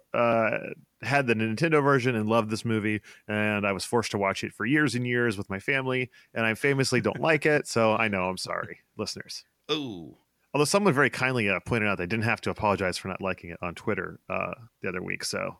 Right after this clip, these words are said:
Speaker 1: hey,
Speaker 2: Yeah, well,
Speaker 1: thanks
Speaker 2: hey,
Speaker 1: to them.
Speaker 2: it's true, and, you know, I,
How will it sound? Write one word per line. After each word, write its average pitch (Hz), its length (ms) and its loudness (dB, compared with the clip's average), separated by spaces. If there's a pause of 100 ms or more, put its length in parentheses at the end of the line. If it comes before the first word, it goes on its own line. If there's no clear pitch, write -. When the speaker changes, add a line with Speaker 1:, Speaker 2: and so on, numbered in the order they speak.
(200)
Speaker 1:
hey, - 220 -2
Speaker 2:
Yeah, - 120 -6
well, 208 380 -2 (160)
Speaker 1:
thanks 190 200 0
Speaker 2:
hey, 330 60 0
Speaker 1:
to 247 60 2
them. 90 180 0 (320)
Speaker 2:
it's - 160 -8
true, 175 460 0
and, 120 360 -8
you 139 120 -4
know, 147 180 -2 (180)
I, - 60 -16